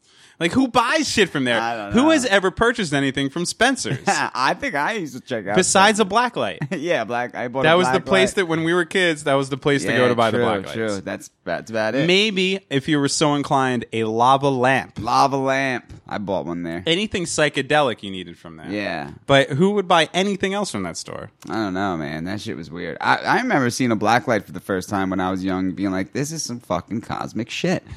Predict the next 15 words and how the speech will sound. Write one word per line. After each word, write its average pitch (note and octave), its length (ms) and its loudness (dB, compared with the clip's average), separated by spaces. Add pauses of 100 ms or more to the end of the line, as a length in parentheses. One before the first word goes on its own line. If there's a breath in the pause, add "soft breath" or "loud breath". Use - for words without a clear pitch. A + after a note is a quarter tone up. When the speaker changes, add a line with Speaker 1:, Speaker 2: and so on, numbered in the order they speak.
(200)
Speaker 2:
I A#2 120 2
did C3+ 120 4
not C3 280 2
know C#3 100 2
how B2+ 240 4
it A2+ 40 -2
worked. - 400 0 (500 loud breath)
I G#2 80 0
thought - 160 0
it A2+ 40 2
was G#2+ 100 -2
so A#2 260 0
cool. B2 340 2
Like, E2 260 -2
what, A#2 340 2